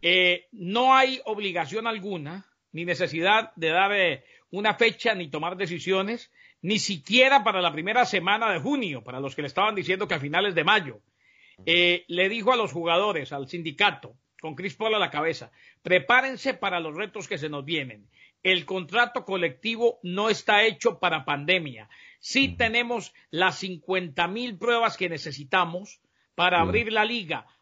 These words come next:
Speaker 1: Orlando y Las Vegas parece ser lo que más sentido tiene, pero no voy a decir nada ni a tomar decisiones hasta el mes de junio". Así pues que,
Speaker 2: Sí.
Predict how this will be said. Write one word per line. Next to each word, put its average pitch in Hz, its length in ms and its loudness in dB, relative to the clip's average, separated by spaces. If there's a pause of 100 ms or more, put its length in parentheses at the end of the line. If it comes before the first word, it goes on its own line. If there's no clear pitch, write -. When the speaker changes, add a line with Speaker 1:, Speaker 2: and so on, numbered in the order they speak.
(160)
Speaker 1:
Orlando 202 880 0
y 185 120 -8
Las 175 220 0
Vegas 247 380 0
parece 185 400 -4
ser 226 200 -2
lo 208 140 -8
que 165 120 -2
más 196 180 2
sentido 208 440 -4
tiene, 202 400 -2 (260)
pero 175 240 4
no 196 100 -2
voy 220 160 2
a 208 100 4
decir 196 300 -2
nada 220 260 2
ni 190 80 -2
a 156 80 -4
tomar 180 260 -4
decisiones 196 580 -2 (260)
hasta 185 320 2
el 156 100 -2
mes 185 320 -6
de 160 200 -2
junio". 135 500 -8
Así 190 180 -12
pues 214 260 -2
que, 214 280 0
Speaker 2:
Sí. 101 80 -4